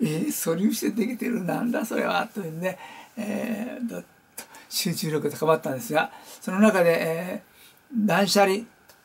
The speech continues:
まあ、よく話がありますが、「今断捨離じゃないんだ」と、私が聞いた話で、えー、よかったのは全捨離なんだと。<laughs>全捨離の話をされました。えー、それを言われた方の話をされて、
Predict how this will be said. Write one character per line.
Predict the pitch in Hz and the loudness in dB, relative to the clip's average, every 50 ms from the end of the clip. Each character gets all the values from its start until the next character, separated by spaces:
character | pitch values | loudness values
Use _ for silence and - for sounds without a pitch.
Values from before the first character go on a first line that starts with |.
| _ _ | _ _
ま | 220 202 185 | -4 0 2
あ、 | 175 | 4
よ | 175 180 | 4 4
く | 170 170 | 4 2
話 | 156 147 - 156 147 135 - 156 | 2 2 2 0 -2 -2 -2 -2
が | 147 | -4
あ | 139 | -4
り | 135 | -4
ま | 135 131 | -6 -6
す | - 147 | -6 -6
が、 | 147 120 - - - - - - - - _ | -6 -8 -8 -10 -14 -20 -20 -20 -20 -6 _
「今 | - 233 277 226 233 | 2 4 6 6 4
断 | 208 208 208 175 151 | 4 2 0 0 0
捨 | - 170 | -2 0
離 | 202 233 | 0 0
じ | 180 180 | 2 0
ゃ | 180 175 | 0 0
な | 175 196 196 | 0 -2 -2
い | 180 | -2
ん | |
だ」 | 165 156 | -6 -8
と、 | - - - - | -10 -12 -16 -14
私 | - 214 180 175 - - 233 | -12 -10 -8 -8 -2 0 0
が | 202 | 0
聞 | - - 202 196 | 0 -2 -6 -8
い | 185 | -6
た | - 165 | -6 -6
話 | 151 165 165 143 - 220 | -6 -6 -8 -4 2 2
で、 | 233 202 175 - - - - - - - - | 4 4 2 -2 -10 -18 -20 -20 -18 -10 -4
え | 175 165 | 0 2
ー、 | |
よ | 170 170 | 2 4
か | 175 175 | 4 2
っ | 170 - | 2 0
た | 160 156 | -2 0
の | 151 151 | 0 0
は | 143 139 - - - - | 0 -2 -4 -10 -14 -12
全 | 175 147 143 143 143 160 160 | -8 -4 0 0 2 2 2
捨 | - 160 165 | 2 4 4
離 | 175 185 | 4 6
な | 196 220 226 220 | 8 8 8 8
ん | 196 | 6
だ | - 151 151 147 | 6 4 2 2
と。 | - | 0
<laughs> | - - - - - - _ _ _ _ _ _ _ _ _ _ _ _ _ _ - - 277 - - - - - - - _ - | -4 -10 -12 -16 -20 -20 _ _ _ _ _ _ _ _ _ _ _ _ _ _ -20 -18 -14 -14 -12 -12 -12 -14 -16 -20 _ -14
全 | - 165 151 151 151 | -6 -4 -2 -2 0
捨 | 143 - 151 | 0 2 2
離 | 151 147 | 2 2
の | 147 147 | 2 0
話 | 139 143 143 147 139 - - 156 | 0 0 0 0 0 -2 -2 -4
を | 151 147 - - - - - - - - 214 143 | -4 -4 -8 -12 -20 -20 -20 -18 -10 -8 -8 -6
さ | - - - 156 147 | -6 -6 -4 -2 0
れ | 147 | 2
ま | 147 143 | 2 0
し | 127 - | 0 0
た。 | - - - - - - - - - - - - - - | -2 -4 -6 -8 -12 -20 -20 -18 -18 -18 -18 -18 -8 -4
え | 226 160 156 156 151 151 | -2 0 2 2 2 2
ー、 | 147 | 2
そ | - 175 170 | 2 2 4
れ | 170 170 | 6 6
を | 170 165 | 6 6
言 | 165 165 | 6 6
わ | 160 156 | 6 4
れ | 156 156 | 4 4
た | 165 151 | 2 0
方 | 165 160 - 170 160 | 0 0 2 2 2
の | 156 156 | 2 2
話 | 143 147 147 - - - 214 | 0 0 -2 -4 -4 -4 -6
を | 131 | -6
さ | - 147 147 | -6 -8 -10
れ | 151 143 | -10 -6
て、 | - 185 180 185 - | -2 -2 0 0 -2